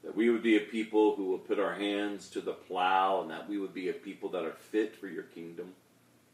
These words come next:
So I pray, God, that as we open your word today, Holy Spirit, that you would minister to us, that we would receive your word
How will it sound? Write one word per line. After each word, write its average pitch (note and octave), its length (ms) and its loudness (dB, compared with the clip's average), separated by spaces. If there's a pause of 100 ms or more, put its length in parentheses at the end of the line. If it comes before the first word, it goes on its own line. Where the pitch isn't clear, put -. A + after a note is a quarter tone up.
(3500)
So - 120 -14
I - 60 -12
pray, G#2 380 4
God, F#2+ 360 6
that E2+ 140 -4
as D#2+ 140 -12
we E2+ 120 -6
open F2 280 -4
your D#2+ 100 -10
word E2 260 -6
today, D#2+ 460 -6 (1300)
Holy A2+ 220 4
Spirit, G#2+ 460 4
that F2 100 -10
you F#2+ 80 -10
would F2 220 -10
minister G2+ 500 -4
to F2 360 -8
us, - 260 -18 (1500)
that D#2+ 120 -18
we E2+ 80 -6
would E2 200 -6
receive G#2 800 -6 (160)
your D#2+ 140 -8
word F2+ 480 -2